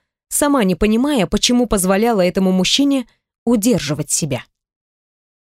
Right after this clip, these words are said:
Как только Алексей оказывался рядом, ближе, чем дозволено, она испытывала смятение чувств. Ей казалось, что всё уже давно пройдено. Чёрт побери, она не так давно собиралась замуж, но...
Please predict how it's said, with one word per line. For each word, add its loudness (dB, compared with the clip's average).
Как -2
только 0
Алексей 0
оказывался 0
рядом, -2
ближе, 2
чем 0
дозволено, 0
она 0
испытывала 0
смятение 0
чувств. -8
Ей 2
казалось, 0
что 0
всё 0
уже 0
давно 0
пройдено. -2
Чёрт 0
побери, 0
она 2
не 0
так 0
давно 2
собиралась 0
замуж, -2
но... 0